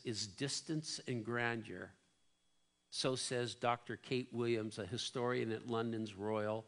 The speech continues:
Holloway University. William Hanson, a protocol expert who trained staff for the luxury liner of the Queen Mary two, says, "Royal protocol can be views-, be views-, viewed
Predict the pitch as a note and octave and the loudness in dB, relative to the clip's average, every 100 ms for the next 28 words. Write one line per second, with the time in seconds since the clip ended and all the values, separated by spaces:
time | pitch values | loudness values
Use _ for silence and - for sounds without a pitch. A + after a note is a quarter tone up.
0 | - - A#2+ G#2+ G#2+ G#2+ G#2 G#2 A#2 A#2 | -12 -6 -2 0 0 -2 -2 -4 -2 -2
1 | G2+ G#2 G#2+ - - G2 - _ _ - | -2 -6 -6 -6 -10 -12 -16 _ _ -18
2 | - - - E3+ F#3 D#3+ D3 F#3 G3+ - | -16 -4 6 10 10 8 6 6 6 2
3 | D3 C3+ - - G#3+ A3+ - D#3 C3+ B2+ | 2 2 4 6 6 6 6 6 6 4
4 | C3 - E3 C3+ C#3+ C3+ - F3+ F3 D#3 | 0 2 0 2 0 -2 2 4 6 4
5 | - F3 E3 D#3 - D3 B2+ C3+ D3+ - | 4 6 6 6 -2 -4 2 4 4 2
6 | D#3+ C#3 C3+ D3 D3+ D3+ D3 D3 - - | -2 2 6 8 8 6 4 0 -10 -6
7 | - C3 B2 - E3 D#3+ D#3 D3+ D3 C#3 | -2 0 -2 4 6 8 6 4 4 0
8 | - F#3+ E3+ - D#3 D3 - - - - | 2 2 2 2 2 2 -2 -10 -12 0
9 | C3+ F#3+ C4+ F#3+ - - G#3+ G#3+ D#3 D3+ | 6 8 8 4 0 2 4 4 0 4
10 | D3 D3 D#3 C#3 C#3+ C#3+ D#3+ F#3 - D#3+ | 4 4 0 2 2 4 6 6 2 -4
11 | - - A#2 - - - C#3 C#3 C3 F3 | -12 -18 -20 -20 -20 -6 4 4 4 4
12 | G3+ G3 F#3 - - _ - A2 C3 A#3+ | 4 4 0 -10 -20 _ -10 -2 4 6
13 | F3 B2+ E3+ | 8 6 0